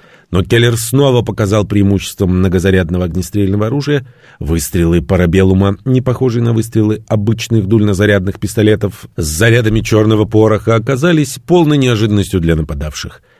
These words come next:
К делу подключился также лейтенант Энсон, успевший обнажить оружие и открывший огонь. Через несколько секунд в капитанской каюте было лишь шестеро живых. Пять германских офицеров Кайзерлих-Марине,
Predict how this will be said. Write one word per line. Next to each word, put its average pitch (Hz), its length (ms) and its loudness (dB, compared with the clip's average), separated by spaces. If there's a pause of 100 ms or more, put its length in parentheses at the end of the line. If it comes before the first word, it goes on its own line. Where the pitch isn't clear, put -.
(220)
К 87 120 -4
делу 127 300 2
подключился 135 560 0
также 120 280 0
лейтенант 123 580 0
Энсон, 113 440 2
успевший 117 480 0
обнажить 113 380 0
оружие 127 380 0
и 139 40 2
открывший 107 440 -2
огонь. 117 320 2 (280)
Через 76 220 -6
несколько 92 300 0
секунд 101 340 -2
в - 60 -14
капитанской 95 560 -2
каюте 95 400 -2
было 95 220 2
лишь 90 200 -2
шестеро 82 560 -6
живых. 73 400 -16 (340)
Пять 107 220 0
германских 107 580 -2
офицеров 101 560 0
Кайзерлих-Марине, 101 1200 0